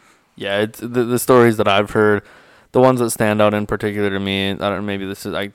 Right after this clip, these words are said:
not supposed to do this, but Clint Casper, he's with the Working Class Bow Hunter team. That guy, dude, he is,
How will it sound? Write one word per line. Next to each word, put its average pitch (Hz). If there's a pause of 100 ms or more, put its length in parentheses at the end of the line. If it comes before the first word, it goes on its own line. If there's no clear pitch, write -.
(120)
not 104
supposed 107
to 110
do 101
this, 95
but 95
Clint 117
Casper, 104 (400)
he's 101
with 98
the 101
Working 101
Class 98
Bow 98
Hunter 104 (200)
team. 117 (680)
That 104
guy, 98 (320)
dude, 107
he 113
is, 98